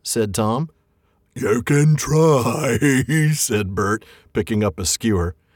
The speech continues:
He wouldn't make above a mouthful, said William,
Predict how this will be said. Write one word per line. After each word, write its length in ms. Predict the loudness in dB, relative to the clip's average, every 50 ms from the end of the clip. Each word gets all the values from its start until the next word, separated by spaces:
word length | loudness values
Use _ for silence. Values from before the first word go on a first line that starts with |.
| _ _ _ _ _ _ _ _
He 180 | -10 -6 -4 -4
wouldn't 420 | -2 -2 -2 -2 0 0 0 2
make 220 | 2 2 0 0 0
above 420 | 0 0 0 0 0 0 2 2
a 140 | 0 0 0
mouthful, 920 | 0 0 0 2 2 2 0 -2 -4 -6 -6 -4 -2 0 0 -2 -2 -4 _ _ _ _ _
said 240 | -10 -6 -6 -6 -4
William, 400 | -4 -6 -6 -4 -6 -8 -8